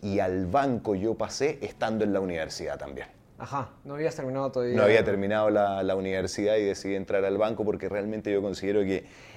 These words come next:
Speaker 1: la, la experiencia académica es valiosa, pero cuando la
Speaker 2: Ujú.
Speaker 1: combinas con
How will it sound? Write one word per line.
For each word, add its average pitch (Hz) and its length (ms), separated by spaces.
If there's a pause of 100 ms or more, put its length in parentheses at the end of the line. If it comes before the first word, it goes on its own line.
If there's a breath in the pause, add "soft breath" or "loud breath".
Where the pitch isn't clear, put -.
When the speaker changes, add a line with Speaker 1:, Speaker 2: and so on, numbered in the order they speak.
(140 loud breath)
Speaker 1:
la, 92 420
la 95 140
experiencia 113 720
académica 113 680
es 98 140
valiosa, 113 640
pero 98 220
cuando 95 360
la 90 120
Speaker 2:
Ujú. 82 60
Speaker 1:
combinas 101 680
con 110 320